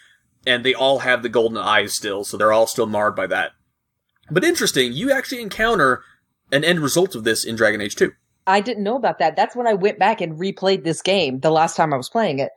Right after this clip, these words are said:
Speaker 2: because I'd never paid attention to what the werewolves were saying, because at that point, I was so ready to get on with the game that I didn't care what they had to say. And, and, you know, <laughs> I was like, "Oh, these are weird sounding werewolves, and I really don't care." Ugh.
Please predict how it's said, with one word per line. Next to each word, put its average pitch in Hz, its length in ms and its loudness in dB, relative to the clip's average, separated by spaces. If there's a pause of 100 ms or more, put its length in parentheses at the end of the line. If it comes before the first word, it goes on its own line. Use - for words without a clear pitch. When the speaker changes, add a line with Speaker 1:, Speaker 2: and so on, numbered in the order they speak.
Speaker 2:
because 190 320 2
I'd 233 240 0
never 233 240 2
paid 196 240 0
attention 160 440 -2
to 156 120 0
what 147 160 0
the 160 80 -2
werewolves 143 520 2
were 139 60 -4
saying, 143 360 2 (200)
because 226 240 4
at 190 140 0
that 196 260 2
point, 202 320 0 (220)
I 190 80 4
was 226 240 0
so 202 480 0 (220)
ready 175 460 2
to - 140 -6
get 160 280 2
on 151 240 4
with 170 160 -4
the 175 80 0
game 175 400 2 (420)
that 160 240 2 (260)
I 190 100 4
didn't 180 200 -2
care 160 240 2
what 131 80 -2
they 131 80 -6
had 117 140 -4
to - 60 -14
say. - 160 -10 (320)
And, 175 240 2
and, 165 220 2
you 165 100 0
know, 156 200 2
<laughs> - 20 0
I 180 120 2 (120)
was 185 200 -6
like, 170 180 -2
"Oh, 294 320 2
these 294 220 -2
are 220 200 0
weird 202 420 0
sounding 175 720 -2
werewolves, 147 680 0
and 131 120 0
I 202 80 2
really 175 340 2
don't 143 220 0
care." 131 600 2
Ugh. 131 400 2